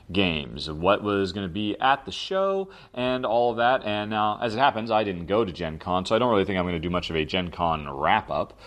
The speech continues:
I don't really have much more to say. But it is now time to get back on track and try to cover the topics that I had skipped last month. So,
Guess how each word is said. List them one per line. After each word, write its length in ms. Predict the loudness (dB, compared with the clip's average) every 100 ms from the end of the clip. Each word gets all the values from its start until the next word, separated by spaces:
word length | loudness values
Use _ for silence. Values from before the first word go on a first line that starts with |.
| -20 -10
I 20 |
don't 160 | -4 -2
really 140 | 0
have 180 | 2 2
much 180 | 0 -2
more 200 | 0 0
to 60 | -2
say. 440 | 4 6 6 2 -6 _ _ _
But 560 | -12 -6 4 4 4 -2 -16 -6
it 140 | 0 2
is 180 | 2
now 220 | 2 2 0
time 380 | 0 0 0
to 80 | -4
get 200 | -6 -4
back 300 | 2 2 4
on 240 | 0 0 -2
track 500 | -2 2 2 0 -8 -20 -20
and 120 | -12
try 180 | 0 2
to 80 | 2
cover 180 | 0 -2
the 80 |
topics 600 | -2 2 2 2 -2 -2 -2
that 380 | 0 0 0
I 260 | 0 0 0
had 460 | -2 -2 -2 -4 -6
skipped 500 | -8 -2 -4 -4 -14 -8
last 440 | 0 2 2 -4
month. 220 | -8 -6
So, 500 | -4 0 2 2 0